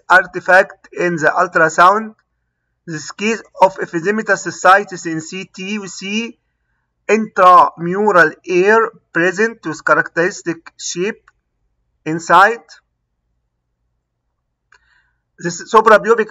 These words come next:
ultrasound show hyperechoic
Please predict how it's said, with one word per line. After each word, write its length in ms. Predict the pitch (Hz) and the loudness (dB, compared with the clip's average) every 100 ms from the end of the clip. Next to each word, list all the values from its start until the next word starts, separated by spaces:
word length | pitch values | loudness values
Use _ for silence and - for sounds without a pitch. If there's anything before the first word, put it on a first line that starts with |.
| - | 2
ultrasound 880 | 208 220 269 226 - 190 220 233 226 _ - _ _ _ _ _ _ | 2 4 4 2 4 4 4 -2 -8 _ -20 _ _ _ _ _ _
show 300 | - 190 214 | -6 2 2
hyperechoic 840 | 165 202 202 180 175 - 208 202 | 4 2 2 0 0 2 0 0